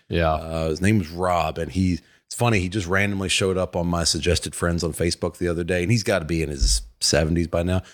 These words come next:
Speaker 2: but he looks the same as he did twenty years ago. I took lessons from him. He looks like a member of, he looks like, um, Barry Gibb in the seventies, like,
Speaker 1: <laughs>
Speaker 2: black hair and the beard.
Speaker 1: Yeah.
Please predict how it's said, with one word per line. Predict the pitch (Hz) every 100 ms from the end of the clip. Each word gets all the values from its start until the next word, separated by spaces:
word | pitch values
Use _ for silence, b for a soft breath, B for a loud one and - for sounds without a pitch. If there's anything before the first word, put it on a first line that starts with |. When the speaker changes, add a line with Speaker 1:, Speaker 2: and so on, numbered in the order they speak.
| B
Speaker 2:
but | 104
he | 110
looks | 127
the | -
same | - 120 110
as |
he | 98
did | 98 85
twenty | 101 92
years | 92 92
ago. | - 87
I |
took | - 87
lessons | 85 82 65
from | - 87 82
him. | 80 b b -
He |
looks | 95 110 -
like | 98
a | 92
member | 98 95 95
of, | 82 -
he |
looks | 98 104
like, | 113 95 -
um, | 92 85 82 78 80 - B 87
Barry | 95 95 90
Gibb | 80 92 87 80
in | - 95
the | 90 80
seventies, | - 98 95 92 -
like, | 131 165 B
Speaker 1:
<laughs> | -
Speaker 2:
black | - 101 101
hair | - 98 98
and | 95
the | 87
beard. | 92 92 95 - b b
Speaker 1:
Yeah. | 196